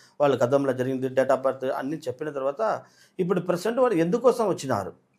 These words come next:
అంటే కొందరు పెళ్లి కోసం వస్తారు, కొందరు ఉద్యోగం కావాలని వస్తారు, కొందరు పొలిటికల్ రాజకీయం వస్తారు, కొందరు బిజినెస్ వస్తారు, బయట దేశం పోవాలని వస్తారు. ఇట్లా వాళ్ళు ఎందుకు వచ్చినారు అన్న విషయం కూడా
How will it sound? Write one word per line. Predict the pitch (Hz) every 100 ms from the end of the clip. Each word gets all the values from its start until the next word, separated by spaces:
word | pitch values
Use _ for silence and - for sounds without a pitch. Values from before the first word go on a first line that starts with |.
| -
అంటే | 139 175
కొందరు | 160 156
పెళ్లి | 151 139 135
కోసం | 131 131 123
వస్తారు, | 113 120 120
కొందరు | 117 127 127
ఉద్యోగం | 127 127 156
కావాలని | 131 123 120
వస్తారు, | 117 - 117 117
కొందరు | 127 123
పొలిటికల్ | 127 165 160 151 123
రాజకీయం | 139 135 139
వస్తారు, | 120 - 120
కొందరు | 120 127 131
బిజినెస్ | 131 156 151
వస్తారు, | 123 120 117 - _ _
బయట | 156 165
దేశం | 165 147 143
పోవాలని | 131 135 135
వస్తారు. | 123 - 117 123 - _ _ _ -
ఇట్లా | 196 226
వాళ్ళు | 208 143
ఎందుకు | 151 185 196
వచ్చినారు | 127 127 160 170 180
అన్న | 180
విషయం | 131 107 160 160
కూడా | 170 202